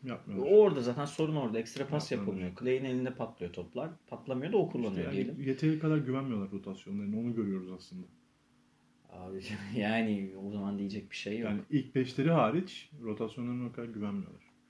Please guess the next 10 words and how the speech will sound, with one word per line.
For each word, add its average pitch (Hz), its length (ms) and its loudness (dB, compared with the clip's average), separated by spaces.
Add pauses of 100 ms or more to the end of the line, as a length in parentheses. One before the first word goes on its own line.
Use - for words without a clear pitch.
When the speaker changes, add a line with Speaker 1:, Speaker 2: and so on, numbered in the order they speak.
(760)
Speaker 2:
Öyle 120 200 2
görünüyor. 90 380 -2 (1700)
Speaker 1:
Golden 156 240 6
State'de 147 360 2
burada 156 320 4 (220)
şey 147 200 2
yapabiliriz. 165 760 0 (460)
Ee, 117 580 -4
bu 143 80 2
arada 185 200 0